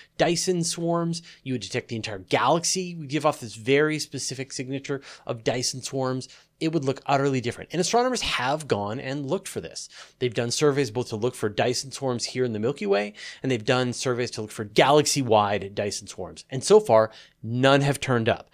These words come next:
So if any alien civilization is in the process of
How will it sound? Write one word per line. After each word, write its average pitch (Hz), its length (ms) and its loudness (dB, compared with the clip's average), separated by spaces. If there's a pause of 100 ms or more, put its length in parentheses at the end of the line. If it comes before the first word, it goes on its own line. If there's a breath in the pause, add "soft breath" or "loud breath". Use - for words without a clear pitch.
(200 soft breath)
So 147 500 6 (280 loud breath)
if 139 260 0 (100)
any 214 560 0 (160)
alien 165 460 2
civilization 113 800 0
is 98 120 -6
in 101 140 -4
the 101 80 -4
process 135 680 0 (340 loud breath)
of 101 460 -2